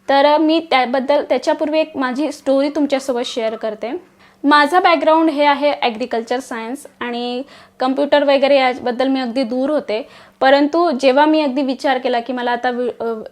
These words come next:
चॅनल ओपन करायचं आहे, हिंदी चॅनलची गोष्ट मी सांगते, दोन हजार अठरा एकोणीसचं.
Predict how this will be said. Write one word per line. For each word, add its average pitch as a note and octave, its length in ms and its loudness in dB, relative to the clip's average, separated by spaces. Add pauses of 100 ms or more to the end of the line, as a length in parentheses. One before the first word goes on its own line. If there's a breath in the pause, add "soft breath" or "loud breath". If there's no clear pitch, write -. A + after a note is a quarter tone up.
चॅनल A#3+ 320 -2
ओपन B3 260 -4
करायचं A3+ 380 -4
आहे, G#3 180 -10 (160)
हिंदी D4 260 4
चॅनलची B3 520 -2
गोष्ट A3 280 -6
मी A3+ 120 -6
सांगते, A3+ 340 -10
दोन A3+ 240 -4
हजार A#3+ 180 -4
अठरा C4 340 -6
एकोणीसचं. G#3+ 640 -10